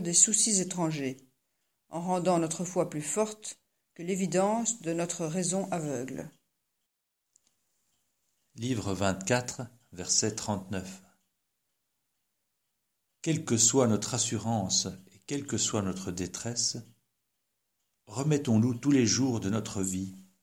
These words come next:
Speaker 2: avec nos affaires, entre les mains du Seigneur de sagesse,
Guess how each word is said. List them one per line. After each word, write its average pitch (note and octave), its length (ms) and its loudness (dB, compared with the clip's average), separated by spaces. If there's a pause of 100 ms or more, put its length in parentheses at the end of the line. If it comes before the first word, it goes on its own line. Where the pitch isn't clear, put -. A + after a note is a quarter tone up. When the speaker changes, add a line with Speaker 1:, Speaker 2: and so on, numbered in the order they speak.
(300)
Speaker 2:
avec G2+ 180 -10
nos G#2 220 0
affaires, C#3+ 560 0 (720)
entre A#2+ 300 -8
les G2 120 -2
mains A2+ 240 0
du G#2 120 -2
Seigneur G#2 520 2
de F#2 80 -10
sagesse, G#2 720 4